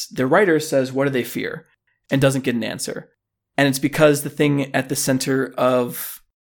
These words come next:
you know, this, this, this zone is in some metaphysical way related to God.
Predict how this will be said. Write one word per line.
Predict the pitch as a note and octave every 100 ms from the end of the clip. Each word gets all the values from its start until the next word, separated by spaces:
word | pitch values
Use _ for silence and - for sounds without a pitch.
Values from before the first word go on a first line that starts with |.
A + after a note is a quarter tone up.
| _
you | C3+
know, | B2+ A#2+ A#2+
this, | A#2+ A2+ -
this, | A2 B2 -
this | - B2+
zone | D3 G#3 D#3 D3 D3 _ _ _ _ _ D3
is | D3 C#3+ C#3 C3+ -
in | C#3+ C3
some | - E3+ E3
metaphysical | D3+ C#3+ C3 - B2
way | B2 A#2+ A#2+ A#2+ _ _ _ -
related | B2 A#2+ A2+
to | -
God. | - D#2+ - -